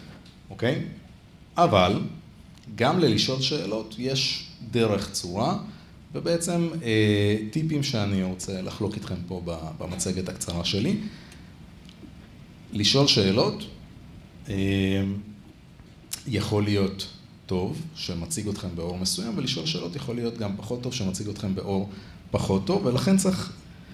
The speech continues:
להתייחס ולשים לב. דוגמה ספציפית, אה, לי זה קורה די הרבה, כי אני מלווה די הרבה אנשים כחלק מהתפקיד שלי בעבודה שלי,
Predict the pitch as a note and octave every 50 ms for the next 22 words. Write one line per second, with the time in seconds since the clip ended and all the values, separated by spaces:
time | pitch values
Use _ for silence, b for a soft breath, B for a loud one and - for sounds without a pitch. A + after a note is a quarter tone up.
0 | B B B - A#2 G#2+ G#2 A2+ A2 - C#3+ C#3 - A2+ A#2 A2+ G#2 G#2+ - A2+
1 | A2 G#2+ G2 F#2 E2+ E2+ - F2+ F#2+ F#2+ A2+ B2+ B2 B2 - - - - - F#3+
2 | G#3 G#3 - A#3+ A#3 - B B B B B B B B B B B - - -
3 | - - - F#2+ F#2 F2+ F2+ F2 F2 F2 F2 F2 - - - - - - - G#2+
4 | A2+ A2 A2+ A2 A2 G#2 G#2+ G2+ G2 G2 F#2 F2+ F2 F2 F2+ C#3+ C3+ - - F#2+
5 | F2 F2 F2 E2+ E2+ E2+ G2 G#2 G2 - G2 G2 G2 F#2 F#2 F#2+ F#2+ F#2 F2+ F2+
6 | F#2 - - F2 E2+ E2 E2+ - - E2+ E2 E2 - E2+ D#2 D#2 D#2+ - - -
7 | F#2 - - F2 E2+ E2+ E2+ E2+ E2+ D2+ F2+ F2 F#2 G2 - - D3 D#3+ E3+